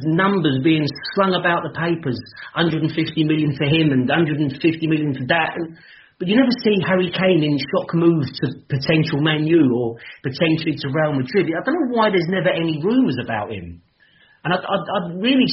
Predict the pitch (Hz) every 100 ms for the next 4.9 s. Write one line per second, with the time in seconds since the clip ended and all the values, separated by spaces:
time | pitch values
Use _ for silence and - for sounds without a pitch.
0 | - 170 160 175 165 160 175 240 180 151
1 | 208 165 143 127 170 170 160 160 - _
2 | _ _ _ _ - 165 165 196 185 180
3 | 175 165 - - 135 - 185 165 160 160
4 | 160 147 - 202 214 147 98 78